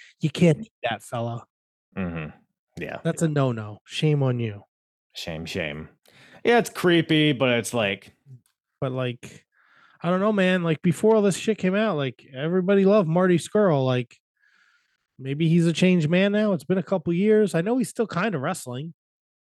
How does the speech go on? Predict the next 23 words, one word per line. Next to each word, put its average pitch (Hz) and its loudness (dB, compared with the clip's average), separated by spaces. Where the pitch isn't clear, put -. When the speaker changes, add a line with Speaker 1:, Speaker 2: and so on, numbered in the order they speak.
Speaker 2:
People 185 4
can 190 2
change, 123 -2
you 98 -6
know? 120 -4
I 98 -6
mean 95 -4
Speaker 1:
I 208 4
would 220 2
love 240 0
to 247 0
s-, 175 -4
look, 240 2
I'm, 151 -2
you 175 0
know, 143 -2
maybe 143 2
I 143 2
get 147 -2
shit 165 -2
and 127 -12
you 139 -6
can 127 -4